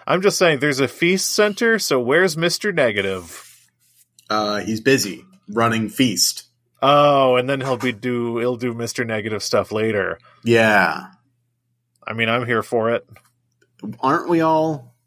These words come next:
Speaker 1: We're all here for Mister Negative slash Martin Lee.
Speaker 2: Martin Lee, you got it right.
Speaker 1: There we go. Nailed
Speaker 2: Boom.
Speaker 1: it.
Speaker 2: Nailed it.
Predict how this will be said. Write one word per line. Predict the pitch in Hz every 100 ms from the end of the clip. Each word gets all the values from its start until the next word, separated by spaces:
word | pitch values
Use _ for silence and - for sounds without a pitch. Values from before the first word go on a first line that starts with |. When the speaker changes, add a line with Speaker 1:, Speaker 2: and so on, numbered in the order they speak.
| _ _ _ _ _ _ _ _ -
Speaker 1:
We're | 190 262
all | 233
here | 151 139
for | 139
Mister | 120 - 127
Negative | 110 101 101 101
slash | - 104 95 113
Martin | 104 101 107 98 101
Lee. | 110 170 330 - _ _ _ _ 123
Speaker 2:
Martin | 139 147
Lee, | 135 127 123 -
you | 120
got | 123 120
it |
right. | 120 117
Speaker 1:
There | 123 120
we | 110
go. | 104 95 85 -
Nailed | 117 170 202 117
Speaker 2:
Boom. | 117 98 95
Speaker 1:
it. | -
Speaker 2:
Nailed | 101 123 135 123
it. | 113